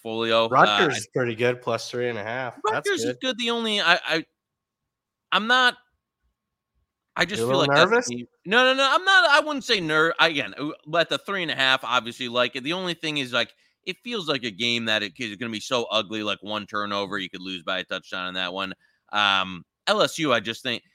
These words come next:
Speaker 1: and, and I've made this point on a few times of bowl season, like, there was the year with Ed Orgeron when they, like, you know, like, twenty guys were either hurt or, you know, opting out of the team and that, and they were still, like, beating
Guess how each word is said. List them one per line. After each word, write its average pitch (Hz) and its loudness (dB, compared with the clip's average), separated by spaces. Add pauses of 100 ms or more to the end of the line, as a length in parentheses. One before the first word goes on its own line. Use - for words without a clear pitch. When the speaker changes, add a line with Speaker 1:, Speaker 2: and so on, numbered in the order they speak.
(140)
Speaker 1:
and, 196 2
and 160 6
I've 165 4
made 147 0
this 127 -6
point 135 -6
on 117 0
a 101 -2
few 120 -8
times 117 -4
of 107 -8
bowl 117 -2
season, 123 -6
like, 104 -2 (460)
there 220 -4
was 180 -4
the 147 0
year 131 0
with 120 -4
Ed 117 2
Orgeron 113 0
when 107 -6
they, 101 -2
like, 98 -2
you 113 -6
know, 95 -4
like, 90 -8
twenty 120 -6
guys 107 2
were 104 -8
either 98 -6
hurt 113 -2
or, 98 -6 (140)
you 185 -6
know, 92 -8
opting 104 -2
out 101 0
of 95 -6
the 90 -18
team 107 -8
and 104 -8
that, 104 0
and 104 -10
they 95 -6
were 98 -10
still, 107 -2
like, 98 -2
beating 98 -6